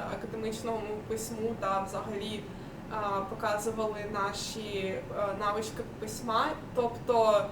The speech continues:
е, у нас були декілька промптів есе, які ми мали писати в групах. І коли я написала свою частину, інша людина мала дописати, е, далі, е, якісь свої ідеї після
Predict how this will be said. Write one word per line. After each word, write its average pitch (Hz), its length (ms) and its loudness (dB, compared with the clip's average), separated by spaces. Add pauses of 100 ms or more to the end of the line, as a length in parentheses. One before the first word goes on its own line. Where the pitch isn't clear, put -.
(340)
е, 226 100 -2
у - 20 0
нас 226 380 4
були 262 300 6
декілька 214 640 0 (120)
промптів 214 440 0 (140)
есе, 208 640 0
які 226 180 -6
ми 220 100 -2 (140)
мали 208 180 0
писати 208 480 -4
в 214 160 -6
групах. 233 480 -2 (180)
І 208 300 -2 (300)
коли 226 480 4 (100)
я 202 160 4
написала 220 520 2
свою 247 360 0
частину, 247 480 0 (160)
інша 240 260 -4 (140)
людина 240 260 -2 (120)
мала 196 260 0
дописати, 202 760 -2
е, 185 300 2 (240)
далі, 196 500 2 (400)
е, 196 160 -2
якісь 196 380 -6
свої 214 440 -4
ідеї 196 560 0
після 196 800 0